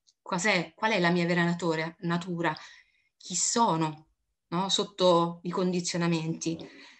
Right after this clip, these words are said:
per poter utilizzare questa ve-, vera natura che io sono efficacemente, per scoprire proprio nella vita di, di tutti i giorni come posso realizzarmi, come posso fluire nel mio procedere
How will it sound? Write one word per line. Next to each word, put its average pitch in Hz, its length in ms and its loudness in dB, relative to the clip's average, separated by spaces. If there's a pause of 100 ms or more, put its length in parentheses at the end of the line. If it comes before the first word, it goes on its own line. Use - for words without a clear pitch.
(160)
per - 160 2
poter 226 560 6
utilizzare 220 720 4
questa 202 320 0
ve-, 190 300 0
vera 226 320 4
natura 180 540 2
che 175 120 -4
io 220 160 0
sono 196 760 0 (340)
efficacemente, 233 1160 0 (580)
per 185 120 -6
scoprire 175 680 2 (580)
proprio 185 320 -2
nella 175 200 4
vita 196 300 -2 (400)
di, 170 120 -4
di 175 140 -4
tutti 190 300 -8
i 165 40 -8
giorni 175 400 4
come 190 200 -4
posso 190 560 2 (300)
realizzarmi, 185 920 2
come 185 260 -2
posso 196 380 2
fluire 202 800 0
nel 180 160 0
mio 180 340 2
procedere 165 840 0